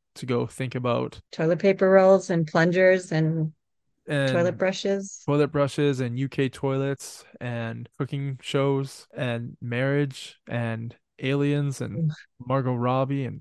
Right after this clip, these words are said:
Speaker 1: Chris Hemsworth and briefcases with G P S. I, I, what the fuck? Just a
Speaker 2: <laughs>
Speaker 1: G P S on the briefcase, inside, on the money. It's
Speaker 2: Yeah.
Speaker 1: like,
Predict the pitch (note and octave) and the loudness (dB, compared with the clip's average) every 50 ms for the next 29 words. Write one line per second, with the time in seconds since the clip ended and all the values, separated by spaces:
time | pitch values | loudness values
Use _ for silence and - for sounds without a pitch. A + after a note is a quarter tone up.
0 | - - - D#3 C#3+ - - C3+ C3+ C#3 B2+ B2+ C3+ C3+ C#3 C#3+ C3 - - - | -16 -4 0 0 0 0 0 -2 -2 -2 -2 -2 -2 0 0 -2 -2 -4 -10 -14
1 | D3+ - _ _ C3+ C3+ C3+ - - - C#3 C#3 - - C#3+ C3 A#2+ B2 B2+ B2 | -14 -18 _ _ -2 -2 -2 -2 -2 -2 -2 0 0 -2 -4 -4 -2 -4 -4 -4
2 | - - - - _ _ - D3 B2+ - - C#3 C#3 C3 - C3+ C3+ C3+ A#2+ D#3 | -6 -8 -16 -20 _ _ -14 -14 -14 -10 -4 -4 -4 -2 0 -2 0 0 0 -2
3 | F3+ - - D3 - - - E3+ F3+ F3+ - _ _ - - _ _ _ G3+ - | -4 -6 -8 -14 -12 -6 -6 -4 -4 -6 -10 _ _ -20 -20 _ _ _ -12 -6
4 | - - - - B2 G#2+ - - - - _ _ _ _ _ _ _ _ _ _ | -6 -8 -4 -2 -2 -2 -2 -6 -16 -20 _ _ _ _ _ _ _ _ _ _
5 | _ - - _ - - F#3 D#3+ - - - C#3+ C3 B2 D3 C#3+ C3 C3 D#3 E3 | _ -20 -20 _ -6 -6 -6 -6 -6 -6 -6 -6 -4 -2 -2 0 0 0 0 0
6 | E3+ - - B2 D3 F3 G3 F#3+ F3 G3+ G3+ F#3 - G3+ G3+ F#3+ - C3+ D3+ E3 | 0 2 2 4 4 4 4 4 2 2 0 4 4 4 4 4 4 0 -2 2
7 | - G3 F#3+ G3 D#3 - _ _ _ _ _ _ - C#3+ E3 F3+ F#3 F3+ F#3+ F#3+ | 4 4 4 4 2 -4 _ _ _ _ _ _ -2 0 0 2 2 2 2 2
8 | F#3 F#3 F3+ E3+ - _ _ _ _ _ _ _ _ - - - G#3 G#3+ A3 A3+ | 4 2 0 -2 -4 _ _ _ _ _ _ _ _ -8 -8 -6 -6 -6 -2 2
9 | - D4+ D4+ C#4 A3+ G#3+ - | 4 6 6 8 6 4 2